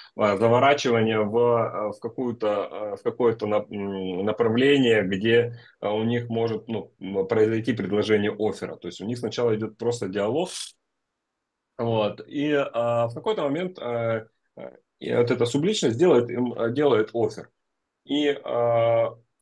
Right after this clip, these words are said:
оффер, а, либо там, в зависимости от утеплённости, а, целевого лида, либо сразу уже перейти на компанию, либо в какую-то воронку, а, продаж, а, к, к лидеру.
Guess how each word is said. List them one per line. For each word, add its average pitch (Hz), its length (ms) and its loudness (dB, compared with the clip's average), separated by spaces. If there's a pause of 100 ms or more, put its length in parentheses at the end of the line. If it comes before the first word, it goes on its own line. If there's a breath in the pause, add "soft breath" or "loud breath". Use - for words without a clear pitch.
оффер, 143 520 -2
а, 117 400 -4
либо 123 400 2
там, 107 360 -4 (520)
в 117 120 -6
зависимости 127 540 0
от 117 300 0
утеплённости, 113 920 0
а, 101 480 -4
целевого 117 400 2
лида, 107 280 2
либо 123 200 0
сразу 113 380 -2
уже 107 240 -2
перейти 113 360 -6
на 131 100 -4
компанию, 175 540 -2
либо 165 220 -2
в 104 80 -6
какую-то 135 420 -4
воронку, 113 580 -4
а, 92 680 -2
продаж, 95 480 -2 (580)
а, 92 580 -2 (800)
к, 113 520 -2
к - 40 -2
лидеру. 92 480 0